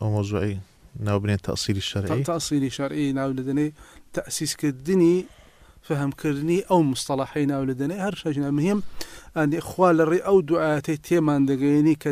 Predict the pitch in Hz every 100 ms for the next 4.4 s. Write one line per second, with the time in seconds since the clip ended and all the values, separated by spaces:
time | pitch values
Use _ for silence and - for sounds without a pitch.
0 | 131 123 - 139 143 127 147 - - 147
1 | 147 143 151 143 - 135 123 127 135 135
2 | 127 131 127 - - 135 - - 143 143
3 | 127 139 139 143 - - - _ - -
4 | 143 123 143 139